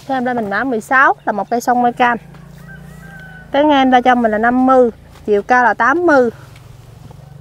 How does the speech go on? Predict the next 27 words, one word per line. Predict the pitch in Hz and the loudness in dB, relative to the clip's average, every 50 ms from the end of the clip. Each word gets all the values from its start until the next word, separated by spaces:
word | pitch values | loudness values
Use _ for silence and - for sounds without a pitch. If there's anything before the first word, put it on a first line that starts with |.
| - - - - - - - - - - - - - | -20 -20 -20 -20 -20 -20 -20 -20 -20 -20 -20 -6 0
Hoành | 226 226 220 220 214 | 0 0 2 2 0
là | 214 208 | 0 2
hoành | 208 220 214 214 214 226 | 2 2 0 0 2 0
ba | 240 247 | 0 0
mươi | 254 254 254 262 254 262 | 2 0 0 0 0 0
của | 254 254 | -2 -4
chú | 254 302 320 | -4 -2 -2
anh | 320 311 269 | -2 -2 -2
chị. | 254 214 208 196 - _ _ - - _ - _ - - _ _ _ _ _ - - - - - | 0 -2 -2 -2 -6 _ _ -20 -20 _ -20 _ -20 -20 _ _ _ _ _ -20 -20 -20 -8 -4
Mã | 202 214 254 | 0 0 2
mười | 277 269 226 208 | 2 2 0 0
sáu, | - - 240 247 277 339 - - _ _ _ _ - | -2 -2 0 0 0 0 -2 -6 _ _ _ _ -8
cây | - 226 | -8 -6
sông | - 254 233 233 | -4 -4 -4 -2
mai | 233 233 | -2 -4
cam. | - - 240 233 220 - _ _ _ - - | 0 0 0 0 0 -2 _ _ _ -20 -14
Em | - 240 247 247 | -8 -4 0 2
Zalo | 247 247 254 247 | 4 4 4 4
mình | 240 233 208 196 214 | 4 2 0 0 0
với | 247 | 0
cái | 269 294 | 2 2
mức | 294 311 - | 2 2 2
giá | 294 285 302 320 | 2 2 2 2
là | 277 | 0
bảy | 220 226 302 214 269 294 | -2 0 -2 -2 0 -2
trăm | 311 285 254 | -2 -2 -2
ngàn. | 240 220 190 | -2 -4 -4